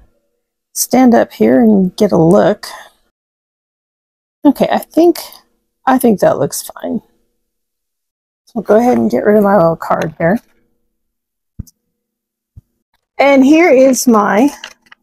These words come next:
completely weeded design. I think this is gonna look beautiful on here. So the first thing I wanna do is I wanna find the center of this. So I'm gonna fold it sticky side out. And because I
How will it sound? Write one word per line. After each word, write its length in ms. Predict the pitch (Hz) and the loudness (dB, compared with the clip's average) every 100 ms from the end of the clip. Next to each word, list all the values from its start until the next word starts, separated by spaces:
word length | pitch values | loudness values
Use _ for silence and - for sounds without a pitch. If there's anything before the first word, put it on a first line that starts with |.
| _ _ _ - | _ _ _ -4
completely 480 | 214 226 214 214 190 | -4 0 0 0 -2
weeded 460 | 185 185 202 190 | 0 0 -2 -6
design. 580 | 196 180 196 220 127 233 | -8 -6 -6 -6 -6 -6
I 760 | _ _ _ _ _ _ _ - | _ _ _ _ _ _ _ -4
think 200 | 208 - | -2 -2
this 200 | 185 185 | -6 -4
is 100 | 175 | -8
gonna 220 | 180 160 | -4 -4
look 240 | - 170 - | -4 -6 -2
beautiful 460 | 180 196 - 214 | 0 0 -4 -12
on 200 | 208 - | -12 -8
here. 440 | 165 175 120 202 - _ _ _ _ _ _ _ _ | -6 -6 -6 -8 -12 _ _ _ _ _ _ _ _
So 200 | - 269 | 0 0
the 100 | 262 | 2
first 240 | 302 302 | 0 0
thing 140 | 339 339 | 0 2
I 80 | 269 | 4
wanna 320 | 240 226 208 | 2 2 2
do 160 | 226 | 2
is 100 | 226 | 2
I 60 | 226 | 2
wanna 200 | 214 269 | 2 0
find 320 | - 247 226 | -2 -2 -2
the 80 | - | -4
center 540 | - - - 233 202 | -4 -4 0 0 0
of 140 | - 175 | -4 -8
this. 500 | - - - - - _ _ _ | -2 -2 -2 -6 -8 _ _ _
So 200 | - 240 | -4 0
I'm 120 | 226 | 2
gonna 200 | 226 214 | 2 2
fold 380 | - - 220 208 | -2 0 2 2
it 220 | 190 - _ _ _ | 0 -2 _ _ _
sticky 460 | - - 262 254 220 | -12 -4 -4 -2 -4
side 420 | - 202 196 - | -2 -2 -2 -4
out. 580 | - 160 - - - - _ _ _ _ _ _ _ _ _ _ _ - | -4 -2 -4 -6 -12 -14 _ _ _ _ _ _ _ _ _ _ _ -4
And 280 | 247 247 233 | -2 0 0
because 440 | 254 - 285 254 | -2 0 -2 0
I 440 | - 247 233 220 | 0 2 2 2